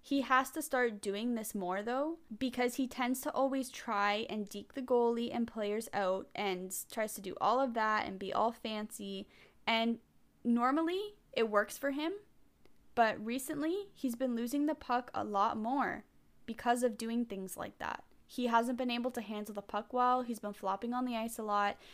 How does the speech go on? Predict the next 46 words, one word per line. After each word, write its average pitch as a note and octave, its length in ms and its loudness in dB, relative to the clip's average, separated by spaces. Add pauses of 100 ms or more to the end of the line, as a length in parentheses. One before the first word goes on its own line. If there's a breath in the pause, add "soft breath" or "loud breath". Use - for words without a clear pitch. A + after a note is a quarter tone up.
(140 loud breath)
and A3+ 120 0
he's G#3+ 200 -4
been A3 180 -6
losing A3 240 -4
the A3 80 -4
puck, G#3 260 -2
hasn't G3+ 240 -8
been G#3 100 -6
able G3 220 -4
to G3+ 100 -10
handle F#3+ 360 -8
it - 100 -6
as F#3 260 -4
well. - 280 -4 (340)
Like C#4 180 2
I C#4+ 60 4
said, C#4 220 2
normally C#4 380 2
he's B3 180 0
able G#3+ 280 2
to, E4+ 340 -6 (280 loud breath)
but A#3 160 0
for A#3+ 100 -2
some C4+ 300 2
reason, A#3 640 -2 (340)
he - 160 -6
hasn't A3 320 0
been G#3+ 120 -4
able F#3+ 220 -6
to F#3+ 160 -10
recently. - 520 -8 (340)
So A#3+ 200 2
he B3+ 180 0
needs B3 260 0
to - 80 -8
just A#3 220 -2
go G#3 140 0
back G3 320 2
to B3 80 -6
being G3 260 -6
simple C4 600 -2 (440 loud breath)
and A3+ 260 0
just G#3 240 -4
shooting A3+ 420 -4
the F#3+ 100 -4
puck, A3 420 -4